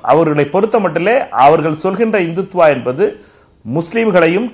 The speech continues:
கிறிஸ்டியன்கள், அஹ், கிறிஸ்தவர்களையும் அயல், அயல் மதத்தவர்களாகவும் அயல் நாட்டுக்காரர்களாகவும் காட்டுகின்ற அவர்களுடைய ஹிந்துத்துவா கொள்கை. அதாவது இன்னொரு, இன்னொருவரை பார்த்து வெறுப்பு உருவாக்குகின்றவர் தான்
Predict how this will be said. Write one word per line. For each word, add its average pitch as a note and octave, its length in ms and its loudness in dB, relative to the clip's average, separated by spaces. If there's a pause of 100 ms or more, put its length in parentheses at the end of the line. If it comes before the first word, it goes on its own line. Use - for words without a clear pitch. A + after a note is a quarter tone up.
கிறிஸ்டியன்கள், E3 720 -4
அஹ், B2 320 0
கிறிஸ்தவர்களையும் D#3 840 -2 (800)
அயல், F#3+ 420 6
அயல் F#3+ 680 2
மதத்தவர்களாகவும் D#3+ 1300 2 (200)
அயல் E3+ 380 4
நாட்டுக்காரர்களாகவும் F3+ 960 4
காட்டுகின்ற D3+ 540 0
அவர்களுடைய D3 400 0
ஹிந்துத்துவா A#2 500 -8
கொள்கை. - 260 -16 (100)
அதாவது F#3 280 4
இன்னொரு, G#3+ 340 6
இன்னொருவரை F#3 640 2
பார்த்து E3 380 4
வெறுப்பு A3+ 380 2
உருவாக்குகின்றவர் F3+ 640 2
தான் G#3 260 2